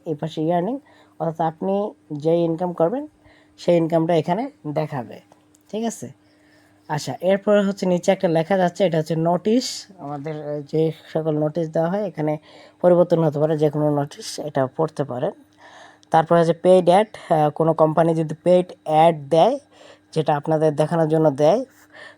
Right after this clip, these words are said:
তো সেটা এখানে আসবে। যেহেতু এখন, আহ, কোনো পেইড অ্যাড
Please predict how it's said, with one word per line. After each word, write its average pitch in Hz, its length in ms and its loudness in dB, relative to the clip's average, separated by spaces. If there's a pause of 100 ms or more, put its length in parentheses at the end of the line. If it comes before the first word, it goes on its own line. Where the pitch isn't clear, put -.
তো 143 100 -4
সেটা 170 300 2
এখানে 165 460 4 (280)
আসবে। 131 440 -4 (200)
যেহেতু 160 360 -6
এখন, 170 400 -4
আহ, 147 160 -2
কোনো 160 220 -6
পেইড 165 280 -4
অ্যাড 165 140 -2